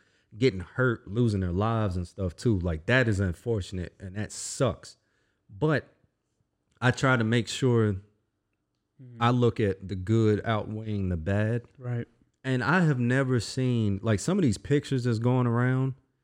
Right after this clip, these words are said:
Speaker 1: I have never seen people more united, you know?
Speaker 2: Yeah.
Speaker 1: And it's, it's beautiful to see. Like, I was,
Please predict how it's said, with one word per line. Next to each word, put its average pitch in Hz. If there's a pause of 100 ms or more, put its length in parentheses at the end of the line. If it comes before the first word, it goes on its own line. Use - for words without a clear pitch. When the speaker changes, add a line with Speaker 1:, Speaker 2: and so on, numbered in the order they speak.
(300)
Speaker 1:
I 131
have 139
never 113
seen 113
people 101
more 101
united, 92 (760)
you 107
know? 85 (520)
Speaker 2:
Yeah. 127 (260)
Speaker 1:
And 117
it's, 113
it's 110
beautiful 117
to 80
see. 117
Like, 90 (360)
I 110
was, 123